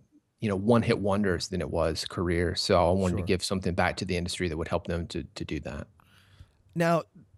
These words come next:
Speaker 2: the one thing that struck me as surprising that you decided to give the book away for free.
Speaker 1: Yeah.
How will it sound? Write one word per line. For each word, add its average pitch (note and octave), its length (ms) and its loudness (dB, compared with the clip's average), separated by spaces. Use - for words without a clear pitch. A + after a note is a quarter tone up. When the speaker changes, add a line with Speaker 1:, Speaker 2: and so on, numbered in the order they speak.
Speaker 2:
the D3 340 -6
one G3 200 2
thing D#3 180 0
that B2+ 160 0
struck - 320 -2
me B2 120 -4
as A2 100 -4
surprising A2+ 720 -2
that G#2 260 -2
you A#2 380 -2
decided A2 460 -4
to A2 80 -4
give G#2+ 180 -6
the G#2+ 80 -8
book G#2 200 -8
away G2+ 180 -2
for F#2 140 -12
free. - 340 -8
Speaker 1:
Yeah. E3+ 220 2